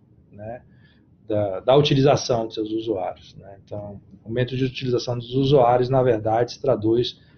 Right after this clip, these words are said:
na, no que for ambulatorial aqui no nosso negócio. Então, é, e a gente tá bastante otimista do ponto de vista de, né, tudo continuando como foi aqui, é, até o dia quinze, dezessete de março, e essa recuperação ra-, rápida,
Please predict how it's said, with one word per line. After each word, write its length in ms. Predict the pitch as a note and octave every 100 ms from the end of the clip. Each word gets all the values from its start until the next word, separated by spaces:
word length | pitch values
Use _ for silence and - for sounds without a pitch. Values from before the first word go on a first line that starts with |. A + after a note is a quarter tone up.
| - _
na, 260 | - G#2 G2
no 100 | A2
que 120 | -
for 180 | - D3
ambulatorial 800 | C#3+ C3+ B2+ D3 C3 A2+ A2+ A2+
aqui 240 | G#2+ - A#2
no 80 |
nosso 340 | A#2+ A#2 A2+ B2+
negócio. 500 | A#2 F#2+ - - - _ _ _ _ _ _ _
Então, 760 | - A#2+ B2+ C3 B2+ B2 A#2 A#2 - _
é, 320 | A2 G#2 A2 C3+
e 60 |
a 40 | D#3
gente 160 | G3
tá 80 | A3
bastante 400 | G3+ - A#3+ A3+
otimista 680 | A#3+ A#3 A3 F#3+ G#3 - C#3+
do 140 | B2
ponto 300 | - C#3 C3
de 140 | C3 A#2+
vista 520 | G#2+ B2+ C3 - A#2
de, 340 | A2+ A2+ A2+ A2
né, 220 | A2 G#2+ -
tudo 260 | - D3 C3+
continuando 800 | D#3 C#3 C#3 B2 C3 D#3+ C3 A2+
como 260 | B2 A#2
foi 360 | G#2+ A#2+ A#2+ A2
aqui, 420 | G#2 - G#2+ A2 - - _ _ _
é, 60 | G#2+ G#2 G2 -
até 360 | G#2 G#2 B2 A#2+
o 80 | A2+
dia 260 | A2 A2 G#2
quinze, 440 | - B2+ B2 G#2+
dezessete 480 | A2 A2 A#2 A2 -
de 100 | G#2+
março, 640 | G#2 C3 C#3+ C3 - B2
e 120 | A2
essa 180 | A2+ A2+
recuperação 640 | A2+ A#2+ - A#2 - C#3 C3
ra-, 280 | A2+ B2+
rápida, 520 | A#2 B2 C3+ - D#3